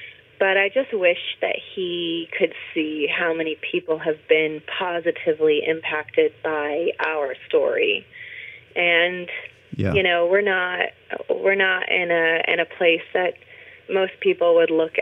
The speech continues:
Speaker 1: at as a positive place, but to generate, you know, our personal journey and create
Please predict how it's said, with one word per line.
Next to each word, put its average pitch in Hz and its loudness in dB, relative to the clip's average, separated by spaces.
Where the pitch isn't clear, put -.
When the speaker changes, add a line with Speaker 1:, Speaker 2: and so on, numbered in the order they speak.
Speaker 1:
at 156 -2
as 180 -2
a - -2
positive 170 0
place, 170 2
but 170 0
to 170 4
generate, 185 2
you 185 2
know, 170 2
our 170 0
personal 160 0
journey 160 0
and 170 0
create 165 4